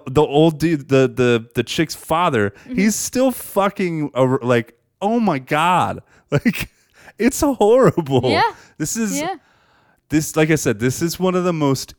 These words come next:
Speaker 1: evil demons I think I've seen on screen
Speaker 2: He,
Speaker 1: in
Speaker 2: he
Speaker 1: for
Speaker 2: was probably having a lot of fun.
Speaker 1: ever. It seems like he was
Speaker 2: Yeah.
Speaker 1: having a good old
Speaker 2: Oh,
Speaker 1: time.
Speaker 2: blast.
Speaker 1: What a, oh man, that's why I say this movie is so well written,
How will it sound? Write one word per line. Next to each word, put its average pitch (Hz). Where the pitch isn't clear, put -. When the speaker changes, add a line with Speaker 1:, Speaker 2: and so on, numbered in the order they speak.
Speaker 1:
evil 120
demons 98
I 95
think 107
I've 98
seen 107
on 92
screen 92
Speaker 2:
He, 339
Speaker 1:
in 92
Speaker 2:
he 480
Speaker 1:
for 370
Speaker 2:
was 554
probably 508
having 440
a 427
lot 392
of 381
fun. -
Speaker 1:
ever. 92
It 92
seems 262
like 180
he 110
was 98
Speaker 2:
Yeah. 110
Speaker 1:
having 110
a 104
good 110
old 247
Speaker 2:
Oh, 330
Speaker 1:
time. 101
Speaker 2:
blast. -
Speaker 1:
What 190
a, -
oh 135
man, 101
that's 170
why 214
I 165
say 135
this 104
movie 107
is 87
so -
well 95
written, 87